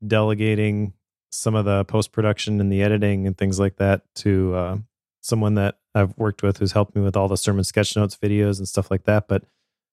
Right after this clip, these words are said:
also, I mentioned a couple of my sons have creative interests, and I'm thinking about how to, how to loop them into the, the process as well. So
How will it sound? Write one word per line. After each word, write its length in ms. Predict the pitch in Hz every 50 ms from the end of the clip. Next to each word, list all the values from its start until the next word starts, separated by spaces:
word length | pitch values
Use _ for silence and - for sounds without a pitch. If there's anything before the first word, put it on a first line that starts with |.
| _ -
also, 400 | 113 110 107 - - 113 107 104
I 80 | 104 98
mentioned 440 | 101 101 98 - - 101 98 95 101
a 180 | 98 98 98
couple 240 | - - 107 - 107
of 60 | 104
my 100 | 101 101
sons 440 | 101 - - 104 101 104 101 95 -
have 280 | 107 101 98 98 92 - _ _
creative 420 | _ - 107 104 101 98 101 95
interests, 420 | 101 98 - - - 98 - - -
and 100 | 101 98
I'm 140 | 95 95 92
thinking 300 | - - 110 101 - 104
about 220 | 101 104 104 101
how 160 | 101 107 104 101
to, 280 | 98 98 98 95 98 _ _ _ _
how 100 | - 113
to 80 | 104 101
loop 260 | 98 104 104 95 _
them 240 | - 107 104 101 104
into 300 | 104 101 98 - - 104
the, 300 | 95 98 95 95 95 - _ _ _ -
the 60 | 101
process 520 | - - 104 101 98 - - 98 - -
as 120 | 101 92 90
well. 380 | 98 101 98 95 90 87 - _
So 360 | - - - 95 92 92 92